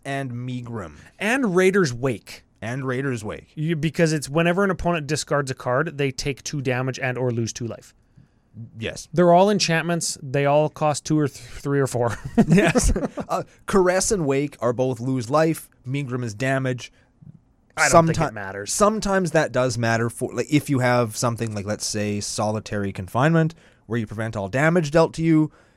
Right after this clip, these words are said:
Speaker 1: Raider's Wake and Liliana's Caress will still hurt you.
Speaker 2: Oh, yeah. Okay,
Speaker 1: Because you're
Speaker 2: well,
Speaker 1: losing life.
Speaker 2: I got, I got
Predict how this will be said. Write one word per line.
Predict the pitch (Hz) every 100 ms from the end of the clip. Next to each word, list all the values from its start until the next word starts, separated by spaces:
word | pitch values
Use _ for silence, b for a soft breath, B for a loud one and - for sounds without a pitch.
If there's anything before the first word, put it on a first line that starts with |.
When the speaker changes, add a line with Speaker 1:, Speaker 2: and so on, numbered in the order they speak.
| b
Speaker 1:
Raider's | 117 131 127 123
Wake | 120 117
and | 117
Liliana's | 117 110 110 -
Caress | 110 107 98 -
will | 135 135
still | - - 120 104
hurt | 110 -
you. | 71 - -
Speaker 2:
Oh, | 175
yeah. | 120 135 117
Okay, | 143
Speaker 1:
Because | 131 165 131
you're | 135
Speaker 2:
well, | 135
Speaker 1:
losing | 107 104
life. | 85 71 _
Speaker 2:
I | 165 170
got, | 180
I | 156
got | 151 156